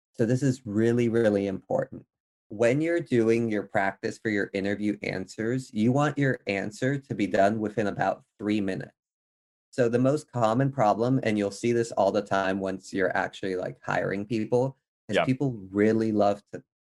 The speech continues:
Speaker 1: ramble when they're nervous. So you get nervous during the interview and you start talking and you think your answer was two minutes.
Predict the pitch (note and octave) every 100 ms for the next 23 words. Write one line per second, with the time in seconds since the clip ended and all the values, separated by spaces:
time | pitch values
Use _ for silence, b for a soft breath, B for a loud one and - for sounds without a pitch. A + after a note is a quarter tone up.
0 | - - F#2 F#2 G2 G#2 A2+ D3 C#3 G#2
1 | G2 F#2+ F#2 F#2+ F#2 D3 - _ _ _
2 | _ _ _ C3 A#2 A2 G#2 - _ _
3 | _ _ G#2 G#2+ A#2+ B2+ D3 C#3 C#3+ C#3+
4 | C#3+ C#3+ C3+ B2+ A#2 A#2+ A#2+ - G#2+ G2+
5 | - B2+ - B2 A#2+ A2 G#2 G2+ G#2 A#2
6 | C3 C3+ B2+ G#2+ G#2 A2+ - G#2 G2 -
7 | A#2 G#2+ G2+ A2+ D3+ _